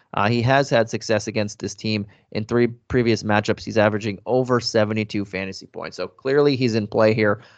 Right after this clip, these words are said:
I think I might have some extra Giannis without Middleton, but, uh, this team can't stop Jokic. Jokic's gonna do everything on this gu-, side of the ball.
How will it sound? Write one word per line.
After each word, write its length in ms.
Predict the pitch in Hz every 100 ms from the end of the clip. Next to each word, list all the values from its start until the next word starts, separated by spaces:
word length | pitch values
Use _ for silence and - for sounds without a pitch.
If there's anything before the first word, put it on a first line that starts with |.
| _
I 60 | -
think 180 | 147
I 40 | 160
might 160 | 156
have 180 | 131 127
some 160 | 113 117
extra 320 | 113 - 104
Giannis 380 | 104 104 110 107
without 320 | 104 104 85
Middleton, 420 | 104 117 120 120
but, 300 | 113 87 - - _ -
uh, 220 | 95 92 - _ -
this 220 | - - _ _ - -
team 260 | 127 113 101 -
can't 240 | 113 101
stop 260 | - 98 92
Jokic. 380 | 95 95 90 -
Jokic's 400 | 98 98 101 -
gonna 180 | 101
do 160 | 90 90
everything 460 | 87 87 87 87 - _ _ -
on 180 | 101 113
this 180 | 117
gu-, 220 | - 110 -
side 220 | 113 113
of 80 | 110
the 40 |
ball. 380 | 104 110 107